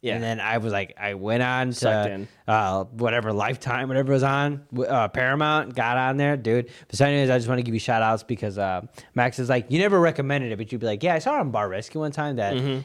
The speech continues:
Speaker 2: and I heard you
Speaker 1: I talked about it for
Speaker 2: reference"
Speaker 1: years 'cause I,
Speaker 2: Yeah.
Speaker 1: years ago, I watched it all the time.
Speaker 2: Mm-hmm.
Speaker 1: It's probably been, like, maybe, like, four or five years since I
Speaker 2: Yeah.
Speaker 1: watched it. But, uh, I learned about social hacking from him.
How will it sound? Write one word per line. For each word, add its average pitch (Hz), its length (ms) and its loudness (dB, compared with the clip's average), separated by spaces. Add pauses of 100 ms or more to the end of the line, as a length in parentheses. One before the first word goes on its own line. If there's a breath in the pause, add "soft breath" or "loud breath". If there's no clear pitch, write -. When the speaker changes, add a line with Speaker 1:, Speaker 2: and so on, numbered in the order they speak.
Speaker 2:
and 127 120 -2
I 135 80 2
heard 143 200 2
you 135 40 2
Speaker 1:
I 135 40 4
talked 131 180 4
about 226 120 4
it - 40 4
for 147 40 -2
Speaker 2:
reference" 156 140 2
Speaker 1:
years 175 260 4
'cause 151 100 0
I, 135 160 2 (160)
Speaker 2:
Yeah. 92 220 -4
Speaker 1:
years 190 380 6
ago, 147 280 4
I 123 180 2 (460)
watched 131 340 0
it 127 100 -4
all 123 200 -2
the 113 100 -6
time. 107 340 -8
Speaker 2:
Mm-hmm. 104 180 -8 (220)
Speaker 1:
It's 135 100 -10
probably 165 240 2
been, 147 100 4
like, 117 220 0 (500)
maybe, 127 220 -2
like, 104 140 -2
four 117 240 -6
or 110 60 -8
five 104 260 -8
years 98 180 -8
since 87 160 -12
I 101 60 -4
Speaker 2:
Yeah. 92 60 -2
Speaker 1:
watched 90 260 -8
it. 85 120 -14 (800)
But, 110 180 -6
uh, 104 300 -4
I 135 100 2
learned 165 160 6
about 139 180 4
social 139 640 2
hacking 127 400 -2
from 104 140 -16
him. 95 260 -14